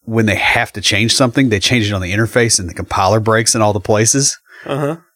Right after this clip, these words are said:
Speaker 1: Like, that's a trick. I, I don't know how many people I know that do that. Probably, like, ninety percent.
Speaker 2: <laughs> Oh, wow, really?
Speaker 1: Yeah,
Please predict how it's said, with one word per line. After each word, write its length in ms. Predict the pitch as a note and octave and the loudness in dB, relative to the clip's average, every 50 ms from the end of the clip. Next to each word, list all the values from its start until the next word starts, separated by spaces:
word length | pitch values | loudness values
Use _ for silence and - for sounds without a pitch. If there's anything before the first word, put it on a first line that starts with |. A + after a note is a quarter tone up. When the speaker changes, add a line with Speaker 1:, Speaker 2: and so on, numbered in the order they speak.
| _ _ _ _ _ - | _ _ _ _ _ -2
Speaker 1:
Like, 180 | A#2 G#2 F#2+ - | 0 0 2 0
that's 160 | A#2 A2 - | -2 0 -2
a 40 | - | -4
trick. 340 | - - - C#3+ B2+ - - - | -2 -2 0 0 0 0 0 -2
I, 80 | G#2 | -2
I 220 | G#2 A2 - A#2+ B2+ | -2 -2 0 0 0
don't 80 | C3 | 0
know 60 | A2+ | 0
how 260 | F#2+ - - C#3+ C#3 B2+ | 0 0 0 0 0 0
many 160 | B2 A2 G2+ | -2 -4 -4
people 220 | F#2 G2 F#2 - D#2+ | -4 -6 -4 -2 -2
I 60 | D#2 | -2
know 140 | D2+ D#2 D#2 | -2 -2 -6
that 120 | D2+ D2 | -6 -6
do 120 | D2+ D#2+ D2+ | -8 -10 -10
that. 180 | - - - - | -10 -12 -8 -2
Probably, 340 | - A#2 G2+ F2+ F#2 F2 E2+ | -2 -2 -2 -2 -4 -2 -2
like, 160 | D#2+ E2+ D#2+ | -2 -4 -4
ninety 260 | F2 F2+ G#2 G2+ F#2 | -2 -2 -2 -2 -2
percent. 420 | - G2 - - A2+ A2 - - - - | -2 -2 0 2 2 2 2 2 0 0
Speaker 2:
<laughs> 40 | - - - - - - C#4+ - - - | 0 -2 -16 -12 -2 -2 -2 -2 -2 -6
Oh, 60 | - | -4
wow, 460 | - - - - - - - - - - | -4 -2 -2 -2 -2 -4 -8 -10 -10 -6
really? 180 | D3 C3+ A#2 | -2 2 2
Speaker 1:
Yeah, 200 | B2+ A#2+ A2+ A2+ | 2 2 0 -4